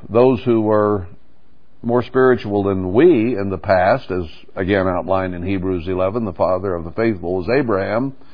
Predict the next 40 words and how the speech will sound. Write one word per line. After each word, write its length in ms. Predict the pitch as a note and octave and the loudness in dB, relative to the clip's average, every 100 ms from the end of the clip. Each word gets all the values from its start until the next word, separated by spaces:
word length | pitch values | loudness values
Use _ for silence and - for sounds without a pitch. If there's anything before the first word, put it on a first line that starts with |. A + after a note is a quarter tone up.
| - - - | -18 -18 -10
And 100 | G2+ | -4
he 60 | A2+ | 4
tells 280 | C#3+ F3+ A#2 | 6 6 4
us 120 | F#2+ | -2
in 100 | G2+ | 0
Isaiah 420 | G2+ G2+ G#2 G2+ | 0 0 0 0
fifty-one 600 | F#2+ G#2+ G2+ G2+ G#2+ C#3 | 0 -4 -2 -2 -2 -2
to 100 | A2 | 0
look 220 | G#2 A#2+ | 2 2
to 120 | A#2 G2+ | 0 2
Abraham 720 | B2+ A2+ A2 A#2 A2+ A#2+ A#2+ - - - | 2 4 2 4 4 2 0 -6 -16 -10
and 140 | G2 G2 | -6 0
Sarah, 400 | C#3+ D#3 A#2+ B2+ | 4 6 6 4
the 100 | A2+ | 2
pit 320 | - B2+ B2+ | 0 0 0
from 180 | A2+ A2+ | -4 0
which 300 | C3 B2 - | 0 0 -4
we 160 | B2 C#3+ | 0 2
were 140 | D#3 | 4
digged, 400 | G3+ E3+ F2 C#2+ - - - - - - - - | 6 4 2 -8 -14 -16 -16 -18 -18 -18 -16 -6
and 160 | F#2+ | -4
see 200 | - C3 | 2 2
the 120 | G#2 | 2
faith 500 | G2+ D#3 E3+ A#2 C#2 | 0 2 4 2 -4
and 140 | E2 F2 | -6 -6
the 60 | |
trust 500 | E2+ - F3 C3 - G2 | -6 4 4 4 -2 -8
that 120 | F2+ | 0
they 200 | A2+ B2 | 2 2
had 260 | A2+ G#2 | 2 2
in 180 | G2 G2 | 0 -2
God. 440 | F#2 F3 C#4+ C#2+ - - - - - - - - - | 2 2 2 -2 -8 -16 -18 -18 -18 -18 -18 -18 -2
So 400 | C3 A#2+ A#2 G2 - - - - | 6 6 6 0 -12 -16 -16 -4
turn 220 | - D#3 | 4 6
our 140 | F#3 C#3+ | 6 6
hearts 340 | B2 C3 - - - - - - | 6 6 0 -14 -16 -16 -14 -4
to 160 | G2 | 2
our 360 | G2+ G2 F#2+ F2 - - - - | 6 6 4 -2 -10 -16 -16 -8
forefathers 600 | B2+ C3+ B2+ A#2 G#2+ F2+ | 0 0 4 4 4 0
spiritually 720 | - A#2 B2+ C3 C#3 D3 E3+ | -2 0 0 0 -4 -4 -4